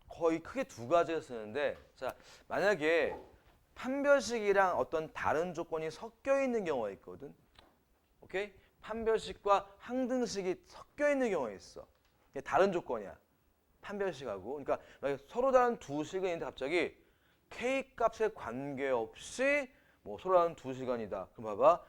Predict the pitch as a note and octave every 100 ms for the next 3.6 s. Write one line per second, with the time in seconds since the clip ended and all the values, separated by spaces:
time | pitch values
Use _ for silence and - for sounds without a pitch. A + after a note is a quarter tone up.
0 | - _ - A#3+ C4+ - - A#3 G#3+ -
1 | A2+ C3+ D3 D#3 A2+ A#2 A#2 A#2 E3+ F3
2 | A3 B3 B3 F3 C#3 F#2+ F2 E2 D#2 _
3 | A2+ C#3 C3 G#2+ F#2+